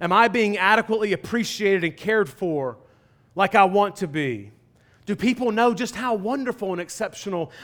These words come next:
I really am? And why am I not getting what I feel like I deserve?" Friend, we all ask these questions.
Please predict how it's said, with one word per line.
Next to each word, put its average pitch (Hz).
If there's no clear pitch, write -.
I 185
really 180
am? 131
And 156
why 240
am 262
I 254
not 208
getting 208
what 185
I 175
feel 190
like 165
I 151
deserve?" 113
Friend, 180
we 185
all 156
ask 113
these 104
questions. -